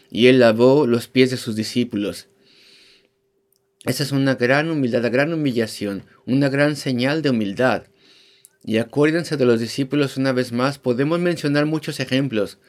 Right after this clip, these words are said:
En un momento dado se preguntaban, se maravillaban y le dijeron al Señor Jesucristo: "¿Quién será el más grande en el reino de Dios? ¿Quién tendrá el mejor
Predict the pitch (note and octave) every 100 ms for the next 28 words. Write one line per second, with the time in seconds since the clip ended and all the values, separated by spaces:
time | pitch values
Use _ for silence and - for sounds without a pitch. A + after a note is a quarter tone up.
0 | - - - - - _ - A2 C3 C#3
1 | C#3 C#3 C#3 C#3+ B2+ C3 B2+ C#3+ C3+ -
2 | A#2 A2 A#2 A#2 A#2 C3+ C#3+ C#3+ B2+ A#2+
3 | A2+ A#2 C3 D#3 D3 B2+ A#2+ - E3 D#3
4 | C#3+ C#3 C#3+ D3+ C#3 B2+ C#3 C#3 - A#2
5 | - - - - D#3+ D#3+ D#3+ D#3 D3+ D3+
6 | B2 C#3 E3 D#3+ B2 A#2+ A#2+ F#2+ F2+ G2+
7 | C3 - _ _ _ _ _ _ _ _
8 | _ _ C#3 D3+ D#3 D#3+ D3 D3 C#3+ -
9 | C#3 C3+